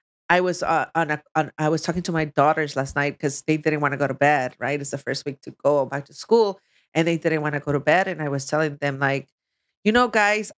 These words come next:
you shouldn't worry about things that you shouldn't worry. You should let the stress and the anxiety to me and daddy. We are here to take care of you all. You guys need to be kids. You guys need to go.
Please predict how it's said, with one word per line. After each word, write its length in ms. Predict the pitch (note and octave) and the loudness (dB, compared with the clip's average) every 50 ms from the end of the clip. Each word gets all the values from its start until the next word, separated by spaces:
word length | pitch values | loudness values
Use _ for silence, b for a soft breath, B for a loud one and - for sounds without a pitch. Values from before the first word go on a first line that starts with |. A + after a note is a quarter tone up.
| - - | -12 -6
you 160 | E3 G#3 A3+ | -2 -2 0
shouldn't 440 | A3 - - A#3+ A#3+ B3 A#3+ A3 F#3 | 0 0 0 2 2 2 0 0 -2
worry 440 | D#3+ E3 F3+ F3+ F#3 F#3 F3+ F3+ F3 | -2 0 0 0 2 2 0 0 0
about 340 | - D3+ C#3+ D3+ D3 C#3 - | -2 -4 -2 -2 -2 -2 -2
things 160 | C#3+ C#3 C#3 | -8 -10 -8
that 80 | C#3+ C3 | -6 -6
you 80 | A#2 | -6
shouldn't 340 | C#3+ - - - - C2 A#1 | -4 -6 -6 -6 -8 -10 -10
worry. 220 | A#1 B1 A1+ - - _ _ _ _ _ _ _ _ _ _ _ _ | -8 -8 -8 -8 -10 _ _ _ _ _ _ _ _ _ _ _ _
You 180 | E3+ F#3+ G#3 A3 | 2 2 2 2
should 220 | - - A#3+ A3 | 2 0 0 2
let 300 | G3 F#3+ F3+ D#3+ - - | 4 4 2 2 0 -4
the 80 | E3 C#3+ | -10 -10
stress 640 | - - - D3 A#2+ C#3 E3 G3 G3 - - - - - | -8 -2 2 2 4 4 4 0 -2 -6 -12 -12 -10 -6
and 320 | E3 E3 D#3 D#3 D3+ D3+ D3 | -4 -4 -4 -4 -6 -4 -2
the 500 | D3 C#3+ C#3 C#3 C3+ C3+ C3+ B2+ - - _ - | 0 0 2 0 0 0 -2 -4 -6 -8 _ -8
anxiety 600 | D3 C#3+ C3+ C3+ - C3+ C#3+ D3+ E3 E3+ G3 F#3 | -6 -6 -4 0 2 2 2 2 0 -4 -4 -6
to 160 | E3+ - - | -8 -10 -14
me 200 | C#3+ D3 D3 D3+ | -12 -8 -4 -4
and 140 | D3 C#3 C3 | -2 -2 0
daddy. 360 | - G2+ D2 F#2 - - - _ _ _ _ _ _ _ _ _ D3 | 0 0 0 -2 -4 -8 -12 _ _ _ _ _ _ _ _ _ 2
We 300 | D3+ F#3 G#3 G#3+ A3 A3 | 2 4 4 4 4 4
are 220 | F#3+ F#3 F#3 F3+ | 4 2 0 -2
here 240 | - - - E3+ E3+ | -4 -4 -4 -4 -4
to 120 | - F3+ | -4 -6
take 180 | - E3+ D3 - | -6 -6 -4 -4
care 180 | - D3 C3+ | -2 -2 -2
of 100 | C#3 C3+ - | -2 -4 -6
you 160 | B2+ B2+ - | -6 -4 -4
all. 240 | - - - - - _ _ _ _ _ _ _ _ _ - | -2 -4 -6 -8 -12 _ _ _ _ _ _ _ _ _ -2
You 200 | D#3 E3+ G3+ A3 | 2 2 2 4
guys 240 | A3+ G#3 G3+ F#3+ F3+ | 4 2 0 0 -4
need 140 | E3+ D#3 | -8 -10
to 60 | - D#3+ | -8 -6
be 100 | D3+ C3 | -8 -6
kids. 520 | - - F#3 G3 A3+ C4+ D4 - - - - | -2 2 2 4 4 2 0 -4 -18 -12 -6
You 120 | F3 E3 D3+ | -4 -2 0
guys 260 | D3+ C#3+ C3+ C#3+ - | 0 0 0 -2 -6
need 160 | D3 C3+ - | -14 -16 -16
to 80 | - - | -18 -12
go. 220 | - - - - | -6 -4 -4 -4